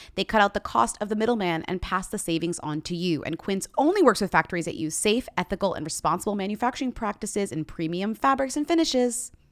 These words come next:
So indulge in affordable luxury. Go to quince dot com slash who for free shipping on your order and three hundred sixty-five day returns. Wow. That's Q U I N C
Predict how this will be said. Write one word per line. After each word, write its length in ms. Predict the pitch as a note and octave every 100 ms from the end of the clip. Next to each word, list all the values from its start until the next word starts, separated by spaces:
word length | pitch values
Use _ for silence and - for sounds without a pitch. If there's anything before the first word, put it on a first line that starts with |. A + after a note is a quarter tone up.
| _ -
So 220 | - G#3+
indulge 480 | - C#4 C4 D4 -
in 80 | C4+
affordable 380 | A#3+ G3+ F#3+
luxury. 500 | F3 D#3 - G#2+ E2 - -
Go 80 | A3
to 80 |
quince 320 | G#3 C#4+ E4 -
dot 240 | G#3+ -
com 240 | - E3+
slash 320 | F3 D#3+ D#3 -
who 160 | D3
for 160 | C#3 D#3
free 260 | - A#3
shipping 380 | C4 - F#3 E3+
on 160 | - E3+
your 100 | D#3+
order 380 | - D#3 C#3+ D3 - -
and 160 | F#3+ -
three 220 | G3+ B3+
hundred 400 | B3 B3 A#3 A3
sixty-five 520 | - - A3 F3 F3
day 140 | E3+ D#3
returns. 480 | - - E3 D#2
Wow. 280 | E3+ F#3+ - - - -
That's 160 | G#3 - - -
Q 360 | - D#4 G#4 F4+
U 240 | G#3 A3 -
I 300 | - E3+ -
N 220 | F3+ F3+
C 200 | - F#3